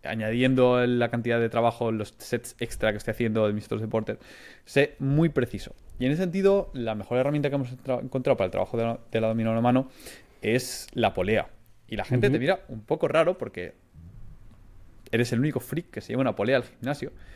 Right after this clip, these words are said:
Speaker 2: <laughs>
Speaker 1: Pero utilizar una polea con un contrapeso preciso te permite escoger con detalle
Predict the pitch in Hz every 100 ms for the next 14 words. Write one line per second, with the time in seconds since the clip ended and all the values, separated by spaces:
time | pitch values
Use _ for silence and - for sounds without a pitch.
0 | - - - 156 117 113 110 110 160 208
1 | 196 190 151 107 131 147 185 160 143 147
2 | 170 98 - - - - _ - _ 92
3 | 92 143 160 - 113 107 110 147 185 180
4 | 196 269 - - - - - 113 131 -
5 | 101 104 131 170 208